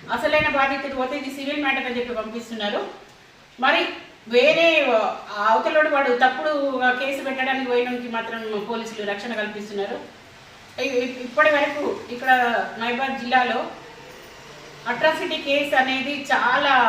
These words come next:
దుర్వినియోగం జరుగుతుంది. గతంలో కూడా కొన్ని కేసులు మా దృష్టికి వచ్చినా మేము హైకోర్టు ద్వారా వీటిని పరిష్కారం చేయడం జరిగింది. ఇలాంటి భూ కబ్జా విషయంలో కానీ, భూ వివాదాలలో, ఫ్యామిలీ మ్యాటర్లలో పోలీసులు జోక్యం చేసుకొని అక్రమ కేసులు బనాయిస్తున్నారు.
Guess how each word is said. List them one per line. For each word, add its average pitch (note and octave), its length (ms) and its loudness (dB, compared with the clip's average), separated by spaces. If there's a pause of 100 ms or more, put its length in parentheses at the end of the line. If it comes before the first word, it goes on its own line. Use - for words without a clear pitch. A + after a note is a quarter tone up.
(540)
దుర్వినియోగం D4 560 -2
జరుగుతుంది. G3+ 560 -4 (140)
గతంలో D4 380 0
కూడా D4+ 300 2 (380)
కొన్ని C#4+ 180 0
కేసులు C#4+ 480 0
మా B3+ 260 0
దృష్టికి C#4 280 -8
వచ్చినా B3+ 280 -6
మేము B3 220 -4
హైకోర్టు A3+ 400 -2
ద్వారా A#3 280 -2
వీటిని G#3 260 -6
పరిష్కారం G#3+ 480 -4
చేయడం A#3 220 -4
జరిగింది. G#3+ 500 -4 (800)
ఇలాంటి D4 380 2
భూ D4 320 -4
కబ్జా C#4+ 400 0
విషయంలో C#4 460 -2
కానీ, C4+ 460 0
భూ C4+ 140 -8
వివాదాలలో, C4 840 0
ఫ్యామిలీ C4 380 0
మ్యాటర్లలో B3 480 0
పోలీసులు A#3+ 460 -6
జోక్యం A3+ 320 -4
చేసుకొని A3 580 -6 (520)
అక్రమ D#4 380 0
కేసులు D4 300 -4
బనాయిస్తున్నారు. B3 760 -2